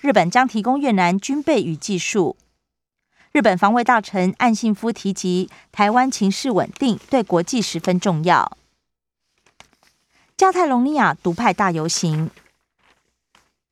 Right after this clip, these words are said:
联合报：Delta 入侵，福建莆田形同半封城。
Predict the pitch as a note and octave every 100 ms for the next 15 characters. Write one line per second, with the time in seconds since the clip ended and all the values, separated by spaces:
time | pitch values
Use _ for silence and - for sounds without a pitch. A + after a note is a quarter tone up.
0 | _ _ - - A3 A3 G#3+ A3+ - -
1 | _ - F#4 F#4+ C#4 B3 C4+ - C4+ C#4
2 | _ - G3+ E4 A3+ - G#3+ - G3 G3
3 | - F#3+ F#3+ F#3+ G3 A3+ F3+ F#3+ F#3+ F3
4 | D#3+ D#3+